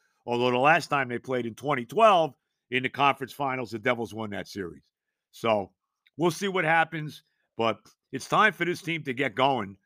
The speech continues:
And like I said, it would be nice if they finally could, you know, win some of these early round series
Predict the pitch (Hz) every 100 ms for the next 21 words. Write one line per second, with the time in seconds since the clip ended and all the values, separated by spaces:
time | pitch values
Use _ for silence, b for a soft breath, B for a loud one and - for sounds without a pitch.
0 | _ _ _ 120 139 170 220 190 196 233
1 | 185 165 156 170 185 170 202 196 196 240
2 | 202 156 - - _ _ _ _ 151 156
3 | - 170 - 180 196 214 214 208 156 160
4 | 120 _ 175 165 170 151 202 214 - 220
5 | 208 208 156 170 214 214 190 190 196 151
6 | 208 247 202 170 156